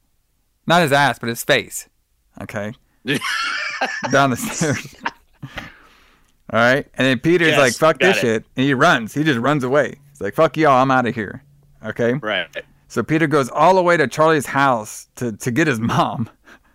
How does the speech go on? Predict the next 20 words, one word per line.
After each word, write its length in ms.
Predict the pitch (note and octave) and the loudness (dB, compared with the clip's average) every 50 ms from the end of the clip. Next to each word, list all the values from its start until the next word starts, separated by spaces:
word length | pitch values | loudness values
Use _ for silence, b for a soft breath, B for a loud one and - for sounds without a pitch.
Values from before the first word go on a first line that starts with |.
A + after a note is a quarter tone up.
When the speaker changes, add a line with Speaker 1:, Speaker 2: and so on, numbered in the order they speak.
| b b | b b
Speaker 1:
I 100 | - B3+ | 2 4
don't 120 | D4 B3+ | 6 6
know 80 | G3 G#3 | 6 4
what 100 | A3+ E3+ | 4 2
the 100 | D#3 - | 0 0
fuck 200 | - G3 A#2 A#2 | 0 0 0 0
the 80 | B2+ | -4
Speaker 2:
Mm. 60 | A#2 | -2
Speaker 1:
mom 240 | A2+ A#2+ C#3+ E3 D3 | 0 2 2 2 0
was 100 | G#2+ G2 | 0 -6
supposed 280 | - - G#2+ A2 - - | -8 -6 -6 -6 -6 -10
to 100 | - - | -14 -10
do, 200 | G2+ G2+ G#2+ A2+ | -8 -6 -6 -6
but 140 | - A#2 A#2 | -4 -4 -2
he 100 | B2 C#3 | -2 -2
was 120 | D3 C#3 | -2 -2
looking 300 | C3 D3 D#3+ D#3+ E3 C#3 | 0 -2 0 0 -2 -6
for 120 | A#2+ C3+ B2 | -4 -4 -4
the 100 | A#2 G#2+ | -2 -2
mom. 460 | A2 C3 D3 C3+ A2+ A2 A2 A#2+ | 0 2 2 0 0 -2 -4 -6